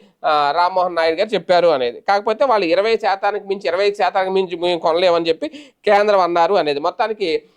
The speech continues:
కేంద్ర రాష్ట్ర ప్రభుత్వాలు మిర్చి రైతులతో దోబూచులాడుతున్నాయా? ఇవన్నీ ఎప్పుడు? నిజంగా కేంద్ర ప్రభుత్వం మిర్చి,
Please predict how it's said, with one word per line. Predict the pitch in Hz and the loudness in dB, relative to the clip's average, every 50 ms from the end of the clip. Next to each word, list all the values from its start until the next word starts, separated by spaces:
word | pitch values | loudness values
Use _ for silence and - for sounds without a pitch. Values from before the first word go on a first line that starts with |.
| _ _ _ - | _ _ _ -2
కేంద్ర | 185 185 208 226 240 247 247 | 0 0 0 0 -2 -2 -2
రాష్ట్ర | 220 214 202 202 202 - - 208 | 0 0 0 -2 -2 -4 -8 -8
ప్రభుత్వాలు | 202 190 190 190 208 202 202 - 185 180 190 247 233 170 160 147 - - 180 | -4 -4 -2 -2 -2 -4 -2 -2 0 0 0 2 0 0 0 -2 -6 -8 -8
మిర్చి | 190 214 202 - 254 | -8 -8 -6 -6 -2
రైతులతో | 240 214 208 208 220 214 202 214 240 | 0 0 0 0 -2 -4 -2 0 -2
దోబూచులాడుతున్నాయా? | 220 180 185 196 208 196 220 214 214 202 185 165 160 160 - 160 135 135 131 127 127 120 - _ _ _ _ _ - | 0 0 2 0 2 2 0 -2 -2 0 0 0 0 -2 -4 -8 -6 -4 -2 -2 -2 -4 -6 _ _ _ _ _ -4
ఇవన్నీ | 214 220 220 220 247 269 | -2 0 0 0 0 0
ఎప్పుడు? | 247 220 202 - 247 240 240 240 240 240 - _ _ _ _ _ - | 0 -2 -2 -2 -2 0 0 0 0 -2 -6 _ _ _ _ _ -12
నిజంగా | 156 151 185 214 233 240 247 247 | -8 -2 -2 0 0 0 0 0
కేంద్ర | 247 226 196 185 202 220 226 214 | 0 0 0 0 0 -2 -4 -4
ప్రభుత్వం | 202 214 208 190 196 196 - - 208 269 349 - _ _ _ _ - | -2 -2 -2 -2 -2 -4 -2 -2 -2 -2 -2 -4 _ _ _ _ -10
మిర్చి, | 165 170 170 170 - - 254 254 247 - - | -4 -4 -4 -4 -4 -4 -4 -2 -4 -4 -6